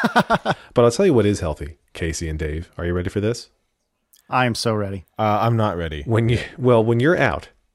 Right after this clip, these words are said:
Speaker 2: whether drinking or not, there's an easy way to stay entertained. I'm gonna tell you what it is.
Speaker 3: Yeah, drinking.
Speaker 2: It's, well, while you're drinking
Speaker 1: <laughs>
Speaker 2: and you're like, "Shoot, I'm out here drinking, but there's incredible television on my T V at home."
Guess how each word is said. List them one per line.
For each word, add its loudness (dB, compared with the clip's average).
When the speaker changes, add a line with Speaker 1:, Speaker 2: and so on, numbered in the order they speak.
Speaker 2:
whether 2
drinking -2
or 0
not, -4
there's -2
an -6
easy -6
way 0
to -2
stay -2
entertained. -6
I'm -2
gonna -2
tell -4
you -2
what -2
it -6
is. -12
Speaker 3:
Yeah, -6
drinking. -10
Speaker 2:
It's, -2
well, 2
while 4
you're 6
drinking 2
Speaker 1:
<laughs> -18
Speaker 2:
and 2
you're 4
like, -2
"Shoot, 0
I'm 2
out 2
here 2
drinking, 0
but -2
there's 2
incredible 0
television -2
on -4
my -2
T -4
V -4
at -4
home." -8